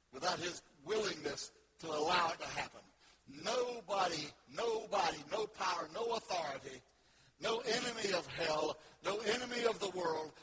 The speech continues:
has any authority over Jesus. Nothing has any claim on him. That's a powerful understanding when we come to that. It says he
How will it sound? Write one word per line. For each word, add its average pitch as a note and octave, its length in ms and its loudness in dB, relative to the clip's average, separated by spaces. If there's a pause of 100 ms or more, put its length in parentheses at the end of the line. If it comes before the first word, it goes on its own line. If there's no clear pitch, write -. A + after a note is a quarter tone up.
(120)
has D#3 240 0
any A#3 240 -2
authority G3+ 640 4
over G3 280 -2
Jesus. - 520 -6 (460)
Nothing A#3+ 480 2 (340)
has F3 320 0
any A3+ 220 -2
claim F#3 520 0 (220)
on F#3 220 0
him. F3+ 320 0 (1000)
That's G#3 120 0
a E3 100 0
powerful G3 600 2
understanding D#3 680 -6 (500)
when E3 120 -6
we D#3+ 100 -4
come F3 300 0
to C#3+ 60 -8
that. A#2+ 240 -6 (300)
It D3 120 -2
says G#3 340 4
he F#3+ 140 -2